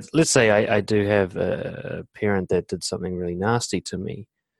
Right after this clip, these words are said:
The memory will also include my assumptions about why they did it, and it will mix it up with a bit of exaggeration, or it will combine some events in the past into one and so on. But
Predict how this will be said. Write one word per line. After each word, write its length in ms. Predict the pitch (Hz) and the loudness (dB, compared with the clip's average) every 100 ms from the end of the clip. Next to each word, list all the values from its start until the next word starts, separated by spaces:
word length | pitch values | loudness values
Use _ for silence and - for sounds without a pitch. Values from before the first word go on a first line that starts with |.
| _ - | _ 0
The 80 | |
memory 360 | 110 147 160 135 | 4 4 6 6
will 160 | 117 110 | 4 2
also 420 | 110 127 - 120 | 2 2 2 2
include 440 | 104 98 - 107 101 | 2 0 0 2 2
my 120 | 95 | 0
assumptions 600 | 92 - 98 - 101 90 | 0 -2 -2 -4 -8 -6
about 240 | 85 85 76 | -2 -2 0
why 260 | 87 85 | 0 0
they 160 | 82 - | 0 -4
did 220 | - - | -4 -6
it, 140 | 107 _ _ _ _ _ - | -10 _ _ _ _ _ -4
and 300 | 135 135 120 | 2 2 4
it 100 | 120 | 2
will 500 | 113 117 110 110 107 - | 2 2 0 -2 -6 -10
mix 480 | 120 127 131 131 - | -4 0 2 2 2
it 60 | 117 | 2
up 160 | 107 | 2
with 120 | 104 | 0
a 20 | 98 | 0
bit 140 | 104 | 0
of 100 | 95 | 2
exaggeration, 920 | 90 90 85 85 90 120 120 139 127 | 0 -2 -4 -2 0 2 2 0 2
or 160 | 107 92 | 0 -2
it 20 | |
will 80 | 95 | -4
combine 560 | - 95 95 92 101 98 | -6 -6 -2 0 0 -2
some 220 | 98 95 | -4 -4
events 400 | 87 95 - - | -2 -4 -4 -8
in 80 | 90 | -8
the 80 | |
past 420 | - 95 92 85 90 | -4 -2 0 -2 -8
into 200 | 85 - | -12 -10
one 320 | 85 101 101 | -6 -4 -4
and 100 | 90 | -6
so 200 | - 92 | -6 -6
on. 160 | 98 104 _ _ _ _ _ _ _ _ _ _ - | -8 -12 _ _ _ _ _ _ _ _ _ _ -2
But 140 | 110 | -2